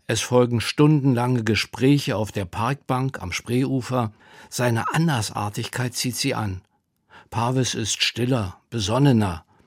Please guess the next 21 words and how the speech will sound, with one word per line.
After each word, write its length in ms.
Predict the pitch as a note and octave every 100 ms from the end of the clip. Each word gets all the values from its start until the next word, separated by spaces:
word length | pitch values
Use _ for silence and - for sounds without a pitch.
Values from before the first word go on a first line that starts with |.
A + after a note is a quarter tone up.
| -
ausgeglichen. 760 | E3 D3 A2 F#2 F#2 - F2 - _ _ _ _ -
Rike 360 | A#2+ C3+ F3
kraftvoll, 760 | D#3 - G2+ - - G2+ F2 D#2+ -
offen 380 | A#2+ - F#2
und 180 | E2+ G2+
direkt. 540 | G#2 G2 A2+ - - - _ _ _ _ - - -
Beide 380 | A#2 D#3 D#3+ G#2
wissen, 480 | C#3 - E3 E3 - - -
dass 160 | B2 A#2+
sie 100 | C#3
sich 180 | A#2+
gefunden 640 | - D3+ - A2+ G2 G2 F2+
haben. 360 | F2 F#2 F#2 - _ _ _ - -
Es 200 | - A#2+
ist 360 | - F#3 E3+ -
die 100 | D3
Liebe 260 | B2 D#3 D#3
ihres 380 | C#3 A#2 G2+
Lebens, 640 | - A2+ B2 C#3 C#3 - - -
seines 540 | - G2+ A2+ B2 G2+
Lebens. 500 | F#2+ F2+ F2+ - -